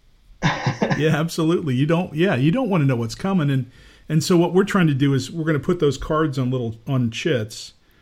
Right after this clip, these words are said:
Speaker 2: and then put 'em in the coin holders. And then basically you'll, you'll just drop 'em into a bag instead of shuffling,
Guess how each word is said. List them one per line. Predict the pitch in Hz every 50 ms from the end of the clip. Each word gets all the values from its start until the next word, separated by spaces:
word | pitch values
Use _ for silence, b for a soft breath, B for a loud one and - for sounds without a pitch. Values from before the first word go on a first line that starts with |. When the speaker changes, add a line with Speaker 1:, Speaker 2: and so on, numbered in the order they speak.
| _ _ -
Speaker 2:
and | 127 131
then | 127 123
put | - - 160 -
'em | 139
in | 135 135
the | 135
coin | 117 - 165 151 156 156
holders. | 127 123 123 120 120 120 113 117
And | 131 131
then | 135 135
basically | 127 135 151 151 - 131 117 113 127
you'll, | 117 113 117 110 110
you'll | 120 - 127 143 139
just | 123 123 131 123 -
drop | 135 123 127 131 131 -
'em | 127
into | 127 120 - 131 113
a |
bag | 104 123 127 131 135 127 110
instead | 113 113 - - 120 110
of | 107 -
shuffling, | - - 135 127 - - 113 110 113 113 110 -